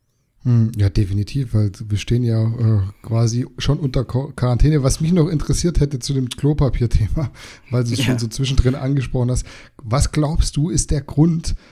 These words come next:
Speaker 1: dass gerade bei Klopapier gehamstert wird? Also ich habe ja echt die Theorie, das ist reiner Zufall.
Speaker 2: Ja, das
Speaker 1: Das
Speaker 2: ist absolut, äh, der Hordentrieb.
Speaker 1: Ja.
Speaker 2: Das ist der,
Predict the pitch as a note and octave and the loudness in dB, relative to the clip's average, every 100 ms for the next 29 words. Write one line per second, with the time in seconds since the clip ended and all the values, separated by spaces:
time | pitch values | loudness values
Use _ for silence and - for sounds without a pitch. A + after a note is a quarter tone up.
0 | _ - - B2 - - C3 D3+ C3+ A#2+ | _ -4 0 0 -2 -4 -4 -2 0 0
1 | A#2 A2+ D#3 - C3+ C3 A#2 A#2 A2+ D3 | 0 0 4 4 6 6 6 0 -2 -4
2 | - G#2+ G#2 G2+ - - A2+ B2+ B2+ D#3+ | -4 0 0 -2 -6 -4 -4 -2 4 4
3 | D3+ C#3 C#3 - C#3+ C#3+ C3+ C#3+ A#2+ - | 2 -2 -2 -2 0 2 4 2 0 -4
4 | A2+ A#2 - A2 - G2+ - _ _ _ | -4 -4 -6 -12 -10 -10 -12 _ _ _
5 | E2 E2 F2 F2 F#2+ F#2+ - A#1 - - | -12 -10 -8 -4 -4 -4 -8 -18 -16 -12
6 | A2 - B2+ A2+ A#2+ A#2 - - F#2 G2+ | -12 -10 -8 -6 -6 -8 -12 -12 -8 -6
7 | G2+ G2+ G2+ G2+ _ - F2+ D#2 G2 E3+ | -6 -6 -8 -12 _ -16 -14 -10 -6 -6
8 | D3+ G2 - F#2+ F#2 - - - _ _ | -6 -8 -10 -12 -12 -12 -20 -20 _ _
9 | A#2+ A#2 A#2+ A#2+ - - F2+ - G2 - | 0 0 0 -4 -10 -14 -12 -10 -10 -8
10 | G2 | -8